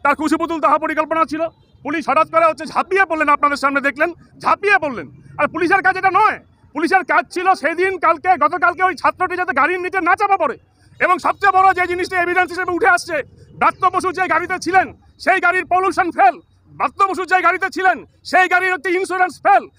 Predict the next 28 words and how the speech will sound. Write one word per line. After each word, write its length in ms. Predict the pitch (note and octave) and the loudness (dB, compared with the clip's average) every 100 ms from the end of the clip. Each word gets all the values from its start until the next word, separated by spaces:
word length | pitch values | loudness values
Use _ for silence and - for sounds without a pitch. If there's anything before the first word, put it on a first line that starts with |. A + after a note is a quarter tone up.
| _ | _
একটা, 480 | - E4 F4+ F4+ E4 E4+ | -2 -2 2 2 2 0
মানে, 120 | E4+ | 0
একটা 280 | E4+ F#4 E4+ | 0 2 2
অনৈতিক 480 | E4 G4 G4 F#4+ D4 | 4 2 0 -4 -2
গাড়ি 200 | E4+ G4 | -2 -2
নিয়ে 240 | F#4 C4 - _ | -4 -6 -10 _
একটা 200 | C#4 E4 | -4 0
রাজ্যের 360 | F4 F4+ F#4 F#4+ | 0 0 0 -2
ম-, 220 | F4 C4 | -4 -2
রাজ্যের 340 | C#4 C#4+ F4+ F4 | -2 0 0 2
মন্ত্রী 300 | F#4 F#4 D#4 | 0 -2 -2
ঘুরে 180 | D#4+ | 0
বেড়াচ্ছেন 420 | G4+ F#4+ - D#4 G#3 G3 F#3 | 2 0 -2 -10 -10 -14 -4
এবং 220 | A#3+ F4+ | 0 0
শিক্ষামন্ত্রী 500 | C#4+ B3+ F4 G4 F#4+ | -2 -4 -2 -2 -2
ঘুরে 160 | C#4+ F#4+ | 0 2
বেড়াচ্ছেন 380 | G4+ F#4 - B3 - - | 2 0 -6 -10 -10 -2
এবং 160 | E4 F#4+ | 0 0
সেই 240 | C4+ G#4+ | 0 0
শিক্ষামন্ত্রীর 540 | F#4 G4 G4+ G4 F#4 F#4 | 0 0 0 0 -2 0
গাড়িতে 240 | F#4 F#4 F4+ - - | 0 2 0 -2 -4
ছাত্রদেরকে 460 | F4 F#4+ F#4+ F#4 | -4 -2 -6 -6
চাপা 280 | F4 E4+ F#4 | -2 0 2
দিয়ে 160 | F4 F4+ | 0 -2
মেরে 180 | E4+ F4+ | 0 0
ফেলবার 200 | E4+ E4+ | 2 2
চক্রান্ত 400 | E4 E4+ F4+ F4+ | 0 2 2 2
হচ্ছে। 320 | F4 C4 | 0 0